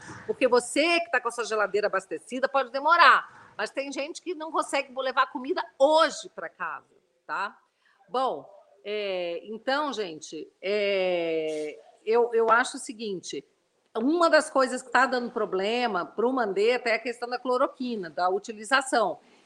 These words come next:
E ele se colocou como se ele tivesse ao lado de toda a ciência. Ah, ele fez uma declaração, "Tomara que a ciência esteja toda errada." E não é isso, não existe a ciência toda certa ou toda errada.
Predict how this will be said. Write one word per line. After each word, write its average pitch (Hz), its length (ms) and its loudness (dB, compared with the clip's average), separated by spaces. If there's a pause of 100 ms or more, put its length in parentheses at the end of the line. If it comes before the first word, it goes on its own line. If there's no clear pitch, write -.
E 226 120 0
ele 269 180 4
se 370 120 -4
colocou 262 560 6
como 254 200 -6
se - 80 -12
ele 269 100 -10
tivesse 247 340 -2
ao 240 80 0
lado 233 320 0
de - 120 -20 (140)
toda 269 300 0
a - 20 -14
ciência. 269 840 -8 (300)
Ah, 254 400 6
ele 208 140 -6
fez 220 260 -12
uma 220 100 -12
declaração, 214 680 -6 (480)
"Tomara 254 560 0
que 285 160 -12
a 262 60 -8
ciência 262 420 -14
esteja 240 280 -8
toda 285 580 4
errada." 226 720 -4 (240)
E 269 120 -8
não 320 120 -2
é 381 160 -2
isso, 359 360 0
não 240 80 -6
existe 294 320 -6
a 311 60 0
ciência 262 440 -6
toda 247 520 2
certa 254 340 -4
ou 233 40 -4
toda 220 240 -4
errada. 190 460 2